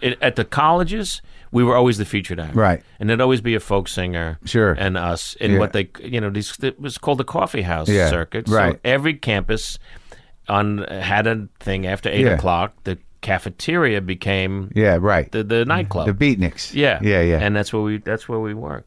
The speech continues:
Speaker 2: Huh.
Speaker 1: But I was already married, uh, in nineteen seventy.
Speaker 2: Wow.
Speaker 1: So, uh, for me,
Speaker 2: You
Speaker 1: it
Speaker 2: gotta
Speaker 1: was
Speaker 2: make a living.
Speaker 1: Yeah, and I was, so I was substitute teaching.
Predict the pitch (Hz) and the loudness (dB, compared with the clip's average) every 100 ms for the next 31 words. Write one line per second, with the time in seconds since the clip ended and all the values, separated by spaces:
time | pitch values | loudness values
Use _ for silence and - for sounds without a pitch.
0 | - 131 110 - 113 131 214 147 131 110 | -2 0 2 2 2 2 2 2 2 2
1 | 104 156 180 95 85 80 _ _ _ _ | -2 -2 -2 -2 -4 -8 _ _ _ _
2 | - 92 90 87 98 104 98 98 87 - | -8 -6 -6 -6 -4 -4 -4 -6 -8 -6
3 | - 190 76 57 50 _ - 82 85 73 | -6 -6 -8 -10 -16 _ -10 -2 -2 -2
4 | - - - 113 104 95 90 - - - | -6 -12 -4 2 4 4 2 -4 -18 -14
5 | - - - - 110 92 90 87 87 82 | -6 -6 -6 -4 0 2 2 -2 -6 -8
6 | - - - - - - - - 107 127 | -14 -20 -20 -20 -20 -20 -12 -4 0 2
7 | 202 147 107 95 87 95 90 107 127 80 | 2 2 2 4 4 2 2 2 2 -2
8 | 69 98 147 226 82 - 95 95 95 - | -2 0 0 0 -4 -2 -2 0 -2 0
9 | 95 92 - 139 - 147 135 - 73 - | 0 0 -2 -4 -2 -2 -2 -4 -8 -10
10 | 71 | -14